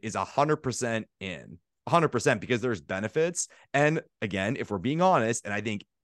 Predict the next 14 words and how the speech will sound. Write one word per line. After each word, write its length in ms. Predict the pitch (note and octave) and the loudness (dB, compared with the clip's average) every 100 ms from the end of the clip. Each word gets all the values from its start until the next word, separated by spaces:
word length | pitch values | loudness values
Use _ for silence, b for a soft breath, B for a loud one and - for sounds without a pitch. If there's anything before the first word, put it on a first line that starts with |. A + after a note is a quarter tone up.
| - | 2
every 260 | E3+ C#3+ | 4 4
fan 240 | A#2 A2+ G#2 | 2 0 0
base 220 | G2+ G2 | -4 -4
would 120 | G2+ | -4
admit, 240 | F#2 F#2 - | -4 -6 -8
would 260 | G2+ F#2+ F#2 | -6 -4 -4
admit 280 | F2+ F2 | -4 -6
this, 360 | F#2 G2 C#3 - b b | -2 -2 -2 -4 b b
there 220 | G2 D3 C#3+ | 4 8 8
would 100 | B2 | 8
be 140 | A#2+ | 4
no 220 | A#2+ D3 | 4 4
greater 480 | C3 A2 B2+ B2 B2+ | 2 0 2 2 0
reward 880 | G2+ A#2 G#2+ F#2+ B2 A2+ C#2+ D#2+ | 0 0 0 2 4 4 0 -8